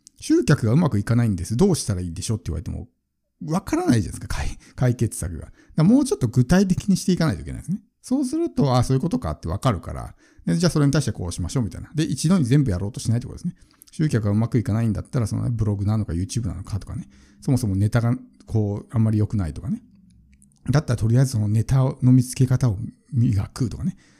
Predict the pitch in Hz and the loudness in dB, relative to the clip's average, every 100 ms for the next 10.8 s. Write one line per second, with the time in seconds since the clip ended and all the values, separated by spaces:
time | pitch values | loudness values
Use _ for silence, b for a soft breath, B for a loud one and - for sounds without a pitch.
0 | b b _ - 113 113 113 - 123 123 | b b _ 0 2 4 2 2 4 6
1 | 143 117 95 95 113 110 82 80 - 90 | 6 4 2 2 2 0 -2 -8 -8 -4
2 | 92 110 127 147 147 151 151 135 - 113 | 2 4 4 6 8 8 4 2 2 0
3 | 110 - 95 104 95 - 101 95 92 196 | 0 -2 -2 -2 -6 -8 -10 -8 -8 -10
4 | b b b - 214 254 - - 160 - | b b b -4 0 0 -2 -2 -2 -2
5 | - 302 349 - 104 98 - - _ - | -4 -4 -4 -2 -2 -2 -8 -20 _ -2
6 | 120 78 - 123 233 247 247 214 202 185 | 0 0 -2 2 6 6 6 4 4 4
7 | - - - - - - 196 240 - 269 | 0 -8 -10 -14 -10 -2 2 0 0 -2
8 | 269 - - 160 139 107 117 123 127 127 | -2 -2 -2 2 2 2 -2 -2 0 0
9 | 117 151 107 101 107 110 - 120 113 90 | 2 2 2 0 0 0 0 -2 -2 -4
10 | 107 82 80 80 85 95 78 | -6 -4 -6 -8 -10 -8 -10